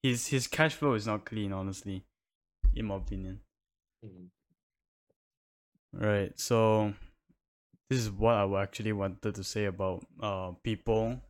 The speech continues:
Speaker 1: uh, having, you know, emo profile pictures, you know, uh, gay profile pictures like you do, Marco, or, you know, some, some girl profile pictures and shit like that. And honestly, especially,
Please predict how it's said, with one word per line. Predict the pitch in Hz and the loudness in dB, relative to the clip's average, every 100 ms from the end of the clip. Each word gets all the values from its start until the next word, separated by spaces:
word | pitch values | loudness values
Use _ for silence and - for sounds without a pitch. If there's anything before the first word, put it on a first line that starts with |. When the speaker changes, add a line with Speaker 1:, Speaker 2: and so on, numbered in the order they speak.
| - | -12
Speaker 1:
uh, | 117 101 95 92 95 _ - | -4 -2 -4 -8 -12 _ -8
having, | 113 104 113 117 117 | -6 -2 -2 -2 -2
you | 113 | 0
know, | 113 - 143 | 2 2 2
emo | 131 135 135 | 4 4 2
profile | 127 113 123 117 | 0 2 2 2
pictures, | 113 - 127 117 117 113 110 | -2 -2 0 2 0 -2 -4
you | |
know, | 104 110 - _ _ _ - | -2 -2 -4 _ _ _ 0
uh, | 110 104 | 2 2
gay | 98 117 123 | 2 4 4
profile | 113 120 127 113 | 4 0 0 0
pictures | 110 - 117 110 | -2 0 0 2
like | 107 98 | 0 0
you | 107 110 | 0 0
do, | 110 110 | 0 0
Marco, | 110 101 101 113 110 110 101 98 | 0 -2 -2 -2 0 0 -4 -6
or, | - 107 104 101 95 _ | -4 0 0 0 -4 _
you | 110 | -4
know, | 113 110 | -2 0
some, | 117 101 101 104 - _ _ | 0 0 -2 -6 -10 _ _
some | - 107 101 | -6 -4 -4
girl | 95 113 117 113 | 0 2 4 2
profile | 120 110 113 | 0 -4 -2
pictures | 107 107 - 110 107 _ _ _ | -4 -6 -6 -6 -6 _ _ _
and | 101 | -10
shit | - 120 | -2 0
like | 107 | 0
that. | 107 101 _ _ _ | -2 -6 _ _ _
And | 127 123 117 - _ _ _ | 4 4 2 -4 _ _ _
honestly, | 135 151 165 165 190 196 160 _ - | 2 4 4 4 2 2 -2 _ -8
especially, | 127 - 165 | -4 2 0